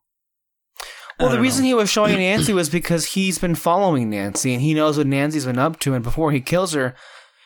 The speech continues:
Speaker 1: he, he's the kind of character that's much of a showboat, right? So
Speaker 2: Mm-hmm.
Speaker 1: he wants to give Nancy the answer she was looking for before he kills her. I mean, that's the way I took it.
Speaker 2: Yeah, yeah, I got that too. It's just,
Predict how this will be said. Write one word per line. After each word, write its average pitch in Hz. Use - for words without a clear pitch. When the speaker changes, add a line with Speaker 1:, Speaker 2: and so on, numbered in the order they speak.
Speaker 1:
he, 175
he's 170
the 180
kind 185
of 151
character 170
that's 139
much 151
of 143
a 127
showboat, 123
right? 123
So 120
Speaker 2:
Mm-hmm. 123
Speaker 1:
he 165
wants 151
to 156
give 143
Nancy 135
the 117
answer 127
she -
was 113
looking 175
for 110
before -
he 143
kills 165
her. -
I -
mean, 170
that's 170
the 185
way 156
I 139
took -
it. -
Speaker 2:
Yeah, 180
yeah, 139
I 139
got 156
that 120
too. 143
It's 135
just, 127